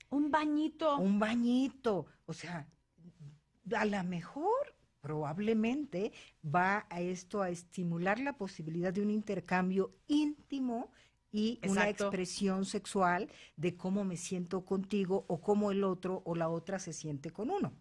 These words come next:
Speaker 1: Pero si no me estás dando lata de, "Oye, es que vamos a hacer el amor, vamos a hacer el amor", y me dices, "A ver, no te preocupes, vamos a echarnos una, un bañito de tina", o "Vente a papacho", y te...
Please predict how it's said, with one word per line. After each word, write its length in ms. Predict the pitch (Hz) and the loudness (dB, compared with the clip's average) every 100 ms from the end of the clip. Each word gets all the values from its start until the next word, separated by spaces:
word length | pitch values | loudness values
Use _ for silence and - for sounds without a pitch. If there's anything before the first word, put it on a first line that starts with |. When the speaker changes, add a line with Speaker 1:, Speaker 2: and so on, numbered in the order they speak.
| _ _ _ - | _ _ _ -2
Speaker 1:
Pero 180 | 220 214 | 0 0
si 100 | 220 | -2
no 100 | 226 | -2
me 80 | 240 | -2
estás 300 | 240 226 - | -2 -4 -4
dando 300 | 180 190 190 | -8 -4 -4
lata 320 | 190 180 - 156 | -2 -2 -2 -4
de, 140 | 147 | -2
"Oye, 240 | 196 180 - - - | -2 -4 -6 -14 -12
es 140 | 185 | -8
que 220 | - 175 - | -2 -4 -2
vamos 180 | 214 233 | -2 0
a 40 | 214 | 0
hacer 160 | 202 | 0
el 100 | 185 | 0
amor, 200 | 175 160 165 | -2 -2 -2
vamos 240 | 208 226 | -2 -4
a 40 | |
hacer 140 | 185 190 | -4 -2
el 100 | 185 | -2
amor", 260 | 175 160 160 | -2 -4 -4
y 60 | |
me 80 | 165 | -6
dices, 240 | 165 185 240 | -6 -8 -6
"A 60 | |
ver, 120 | 277 | -4
no 80 | 294 | -4
te 120 | 302 | -8
preocupes, 420 | - 262 269 240 220 | -10 -10 -8 -8 -6
vamos 220 | 240 240 | -6 -8
a 40 | |
echarnos 320 | 220 240 240 | -10 -8 -8
una, 220 | 240 240 220 - - _ | -8 -8 -10 -18 -20 _
un 200 | 262 277 | 0 2
bañito 380 | 285 254 233 208 | 4 2 0 -2
de 60 | |
tina", 760 | 202 190 180 180 185 180 175 165 | -4 -8 -8 -6 -6 -6 -4 -4
o 200 | 165 170 - _ | -6 -8 -14 _
"Vente 300 | 247 254 247 | -2 0 0
a 80 | 202 | -2
papacho", 520 | 175 170 180 180 - | -2 -2 -2 -2 -4
y 40 | 165 | -12
te... 240 | - - | -12 -18